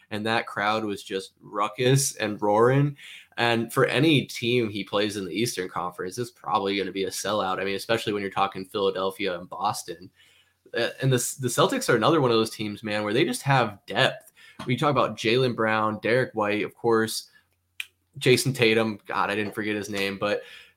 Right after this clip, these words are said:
that team is, is scary on paper, and I don't think anybody should be taking them lightly either. Y-, as you see, just one game out of that fir-, being tied for that first spot. So if a few balls bounce differently during the season,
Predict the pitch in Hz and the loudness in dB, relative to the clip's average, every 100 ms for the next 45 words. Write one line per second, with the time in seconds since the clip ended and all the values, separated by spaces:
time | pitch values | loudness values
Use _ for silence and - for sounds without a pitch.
0 | _ _ _ _ _ 139 196 - 262 240 | _ _ _ _ _ 6 6 6 4 6
1 | 202 139 - - - 147 - 143 139 131 | 4 4 -2 -6 0 2 2 2 4 6
2 | 117 101 110 110 117 113 104 98 95 104 | 6 4 2 2 2 2 2 0 0 0
3 | 110 110 107 - - 117 110 147 147 139 | 0 0 -4 -4 -2 -2 0 0 0 0
4 | 160 139 120 127 117 117 110 107 123 110 | -2 0 0 0 0 0 0 -2 -4 -4
5 | 107 110 104 104 104 104 101 101 95 95 | -4 -4 -4 -6 -6 -6 -4 -4 -2 -4
6 | 95 104 95 87 92 107 101 131 120 113 | -4 -4 -4 -4 -4 -4 -2 0 0 -2
7 | 110 113 110 104 101 113 120 117 110 107 | -2 -4 -6 -8 -2 0 2 2 2 0
8 | - 101 104 98 101 - - - - 123 | -2 -2 -2 -2 -4 -6 -8 -10 -6 -2
9 | 117 101 98 - 107 110 - 98 92 - | 0 0 -6 -2 0 0 -2 -4 -6 -4
10 | 104 110 - 95 92 87 - _ _ _ | -4 -4 -4 -2 0 -2 -6 _ _ _
11 | - 113 113 117 - 143 139 120 120 123 | 2 4 4 0 4 6 6 6 6 4
12 | 123 120 131 - 131 123 131 135 135 131 | 4 4 4 0 -2 0 0 0 2 2
13 | 127 127 123 113 - 127 135 147 151 | 2 0 0 -4 -4 -4 -2 -2 -4